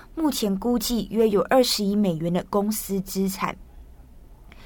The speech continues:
那为什么普丁的两个女儿会跟着被制裁呢？主要是美国这边认为这两个女儿正在帮他们的父亲普丁藏匿，还有隐藏他们的财富资产。那美国也指出，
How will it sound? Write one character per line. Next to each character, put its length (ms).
那 120
为 80
什 140
么 80
普 180
丁 100
的 120
两 320
个 100
女 240
儿 240
会 100
跟 160
着 120
被 160
制 200
裁 280
呢？ 240
主 120
要 160
是 380
美 140
国 100
这 140
边 200
认 220
为 240
这 100
两 220
个 100
女 160
儿 240
正 260
在 220
帮 180
他 200
们 100
的 80
父 260
亲 320
普 260
丁 320
藏 300
匿， 320
还 160
有 140
隐 220
藏 300
他 160
们 80
的 100
财 240
富 220
资 240
产。 260
那 100
美 160
国 100
也 160
指 160
出， 360